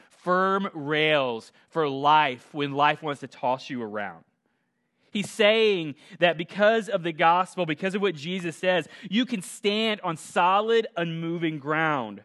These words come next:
while everything else seems to shift and be unsettled. He says you can have certainty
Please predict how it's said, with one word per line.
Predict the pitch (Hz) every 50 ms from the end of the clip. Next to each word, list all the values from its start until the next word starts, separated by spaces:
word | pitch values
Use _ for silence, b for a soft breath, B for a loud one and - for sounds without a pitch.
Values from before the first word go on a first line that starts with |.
| _ _ _ _ _ _
while | 117 117 _ -
everything | 135 147 156 139 165 160 135 _ 156 139 135 _
else | 127 123 123 _
seems | - - 131 117 113 -
to | _ _ 127
shift | - - - - - - - 123 131 127 117 _ _ _ _ _ _ _ _ _ _ _ _ _ _
and | - 113 110 107
be | 117 113
unsettled. | 110 107 101 - - - 95 101 - - _ _ _ _ _ _ _ _ _ _ _ _ _ _ _ _ _ _ _ _ _ _ _ _ _ _ _ _ _ _ _ _ _ _ _ _ _ _ _ _ _ _ _
He | _ 143 135
says | - - 139 120 110
you | 110 117 127
can | 135 _ 151 127
have | 123 113 113 110
certainty | _ - - - - - 127 123 123 _ - 101 92 _ _ 67 62 55 -